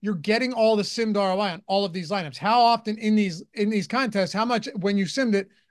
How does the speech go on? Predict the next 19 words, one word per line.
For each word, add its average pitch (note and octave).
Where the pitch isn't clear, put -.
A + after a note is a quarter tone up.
uh, A3+
over G#3
tens A3+
of G#3+
thousands G#3
of F#3
times, G3+
did E3
this G#3+
lineup G3
win? E3
What A#3
was A#3+
this A3
player's A3+
simulated F3+
R D#3+
O D3
I? D3+